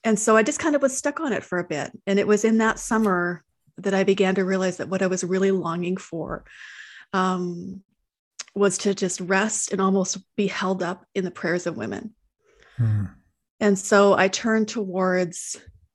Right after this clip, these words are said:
Speaker 1: this community of collaborators and basically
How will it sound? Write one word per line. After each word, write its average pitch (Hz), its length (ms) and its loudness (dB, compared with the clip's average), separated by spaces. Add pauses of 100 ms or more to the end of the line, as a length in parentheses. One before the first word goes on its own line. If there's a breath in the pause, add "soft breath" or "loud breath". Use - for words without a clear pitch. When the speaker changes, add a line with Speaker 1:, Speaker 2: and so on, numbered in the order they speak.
Speaker 1:
this 202 280 2
community 190 500 4
of 180 100 -2
collaborators 190 1040 -2 (1000)
and 220 120 2
basically 208 760 2